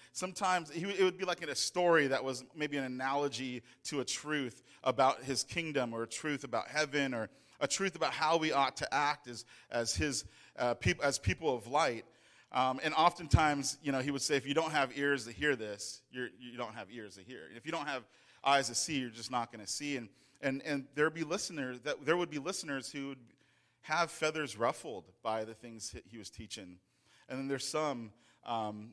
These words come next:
that, that would receive it. And, and I, my prayer is that even myself would have eyes to see today, this morning, as we read this parable. Okay, so let's jump in to this parable of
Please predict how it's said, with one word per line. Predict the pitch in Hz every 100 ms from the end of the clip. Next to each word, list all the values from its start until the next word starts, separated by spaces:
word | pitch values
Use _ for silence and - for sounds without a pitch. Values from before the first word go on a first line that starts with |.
| _
that, | 131 120 113
that | 127
would | 127
receive | 120 - 147 143 127
it. | 120 131
And, | 123 113 _ -
and | 131
I, | 131 143 147
my | 143
prayer | 147 - 131 127
is | 120
that | 120 117 - _ _ _ _ -
even | 143 139
myself | 131 113 - 123 117
would | 120
have | 117 107 -
eyes | 113 113 104
to |
see | 104 120 113 107
today, | - 104 101 92
this | 98
morning, | 107 107 104 98
as | 95
we | 98
read | 104 101
this | 92 -
parable. | 117 107 98 87 - _ -
Okay, | 151 170 107
so | - 165
let's | 185 -
jump | - 170 165
in | 156 127 113 - _ -
to |
this | 123 -
parable | - 151 151 156 170 - _ _ _ _ _ _ -
of | 131 131 123